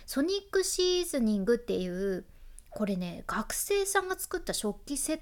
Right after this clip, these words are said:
トがあってね、これがロイヤルカレッジオブアートの学生さんなんやけどね、このエーエスエムアールにフォーカスして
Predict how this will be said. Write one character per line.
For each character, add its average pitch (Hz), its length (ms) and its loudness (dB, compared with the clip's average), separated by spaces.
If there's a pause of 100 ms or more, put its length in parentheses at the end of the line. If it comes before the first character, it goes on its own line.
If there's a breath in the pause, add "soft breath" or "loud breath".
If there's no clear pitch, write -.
(160)
ト 180 280 0
が 196 200 -4
あ 190 40 -2
っ 185 40 2
て - 160 -2
ね、 - 120 -6
こ 277 80 2
れ 277 80 6
が 254 120 2
ロ 214 160 4
イ 349 100 0
ヤ 359 100 2
ル 359 80 -2
カ 339 120 2
レ 330 100 4
ッ 320 60 -2
ジ - 100 -2
オ 311 100 2
ブ 311 140 2
ア 311 80 2
ー 294 40 0
ト 214 80 -2
の 180 100 -2
学 190 200 -6
生 220 180 0
さ 220 140 0
ん 220 80 2
な 202 80 0
ん - 60 -4
や 220 60 -10
け - 120 -14
ど - 80 -8
ね、 226 160 -4 (600 soft breath)
こ 220 80 0
の 196 160 0 (380 loud breath)
エ 226 60 6
ー 359 420 2
エ 330 40 0
ス 320 260 -2
エ 311 120 4
ム 311 240 -4
ア 311 140 6
ー 302 80 4
ル 214 100 0
に 180 220 -2
フ 392 300 2
ォ 381 40 0
ー 392 40 -12
カ 277 140 2
ス 254 220 -2
し - 140 0
て 269 320 -2